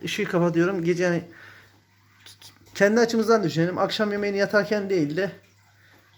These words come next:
beş altı gibi yemek daha iyidir. Zaten ben de ışığını on iki bir gibi kapatıyorum.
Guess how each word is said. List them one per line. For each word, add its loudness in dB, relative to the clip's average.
beş 2
altı 0
gibi -2
yemek -2
daha 4
iyidir. -2
Zaten 0
ben 0
de 0
ışığını -2
on -2
iki -6
bir -2
gibi -4
kapatıyorum. -6